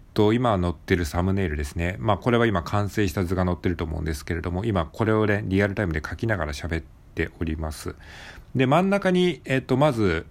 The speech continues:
えー、デフォルトのシンプルな顔を描きます。えーっと、極力ですね、余計なことを考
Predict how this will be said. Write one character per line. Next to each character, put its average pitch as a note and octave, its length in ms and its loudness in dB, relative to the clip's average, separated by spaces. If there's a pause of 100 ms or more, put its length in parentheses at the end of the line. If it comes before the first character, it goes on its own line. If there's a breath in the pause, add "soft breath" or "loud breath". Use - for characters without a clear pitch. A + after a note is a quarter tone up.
え G2 80 2
ー、 F2+ 40 2
デ G2 140 2
フ B2+ 160 2
ォ C3 40 4
ル C3 100 2
ト B2+ 140 0
の B2 260 2
シ D#3+ 200 0
ン C#3 120 2
プ - 100 -4
ル E2 80 -2
な D#2+ 160 -2
顔 F#2+ 340 0
を F2 60 -2
描 F2+ 140 -6
き - 120 -4
ま E2+ 140 -2
す。 - 200 -10 (500 loud breath)
え G#2+ 140 2
ー G#2 40 -2
っ - 100 -16
と、 F#2+ 840 0 (420)
極 - 260 -2
力 D#3 300 2
で C3 100 2
す - 100 -4
ね、 F#2+ 80 0
余 F#2+ 140 0
計 A#2+ 80 4
な A#2 120 2
こ A2+ 100 -2
と F2+ 80 2
を D#2 40 0
考 F#2+ 220 -4